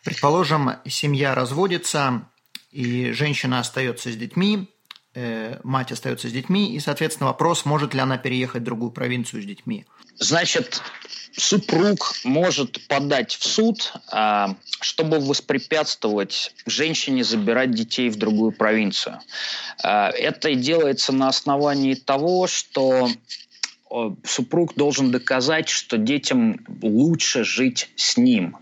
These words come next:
Speaker 2: То есть, э, в-, в-, проживание с отцом более отвечает интересам детей.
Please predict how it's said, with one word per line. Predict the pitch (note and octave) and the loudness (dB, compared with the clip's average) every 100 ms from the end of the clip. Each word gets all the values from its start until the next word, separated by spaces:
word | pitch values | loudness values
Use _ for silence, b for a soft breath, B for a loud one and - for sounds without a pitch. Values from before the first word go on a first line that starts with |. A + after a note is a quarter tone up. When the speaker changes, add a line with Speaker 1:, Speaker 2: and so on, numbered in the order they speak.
| _ | _
Speaker 2:
То | - A2+ | 0 2
есть, | A#2 - - A#2+ | 2 0 -2 0
э, | A2+ A2+ A2+ A2+ | 2 2 2 2
в-, | G2+ F#2+ - _ - - B2 | 0 -4 -8 _ -16 -8 -2
в-, | A2+ - A#2 F#2+ - A2+ - | -2 0 -2 -2 -6 -10 -2
проживание | C#3+ C#3+ C#3+ D#3 F3 F3 D3 C3+ | 0 2 2 2 2 2 2 2
с | - | 2
отцом | C#3 - - G3 G#3 - B B B B | 0 0 2 4 2 0 B B B B
более | G#2 A2+ D#3+ E3 D#3 B2+ | -2 2 4 4 4 2
отвечает | - A#2+ - D3 C#3 - | 0 -2 0 0 -2 -2
интересам | A#2 - A#2 B2 C3+ - A2+ | -4 -2 0 2 2 2 0
детей. | G#2 A#2 - C3+ G2 | 0 -2 2 2 2